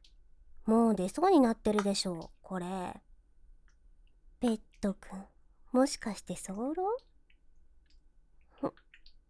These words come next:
こら、腰振っていこうとしちゃダメ。すぐに出しちゃもったいないでしょ。抑えて、抑えて。射精は我慢だよ。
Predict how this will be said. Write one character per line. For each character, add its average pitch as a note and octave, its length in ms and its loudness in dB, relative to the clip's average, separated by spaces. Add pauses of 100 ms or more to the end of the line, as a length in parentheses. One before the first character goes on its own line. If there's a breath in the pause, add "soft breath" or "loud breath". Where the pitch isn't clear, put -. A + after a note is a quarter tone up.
(340)
こ A3+ 360 -6
ら、 G#3+ 220 -2 (480 loud breath)
腰 G#3+ 320 -4
振 D4 160 -2
っ C#4+ 40 -2
て B3+ 300 0
い B3 60 -4
こ C4+ 220 4
う B3+ 60 -2
と F#3+ 140 -4
し - 80 -10
ち - 100 -10
ゃ F3 60 -8
ダ E3+ 200 -10
メ。 A3 380 2 (880)
す - 280 0
ぐ E4 160 4
に G#3+ 120 4
出 G3+ 160 0
し - 60 -12
ち - 120 -6
ゃ F3 40 -2
も F#3 160 -2
っ - 100 -12
た F4 180 4
い F4 40 8
な F#4 140 8
い D#4 40 8
で G#3 120 0
し - 120 -4
ょ。 C4+ 260 2 (1160)
抑 G#3+ 500 0
え G3+ 60 -6
て、 F#3+ 220 -14
抑 G3+ 460 -4
え B3+ 100 -2
て。 D4 540 0 (1120)
射 A#3 220 -4
精 B3+ 280 0
は C4 100 2
我 C4 40 0 (120)
慢 C#4+ 280 6
だ G#3+ 120 -2
よ。 C#4 380 -2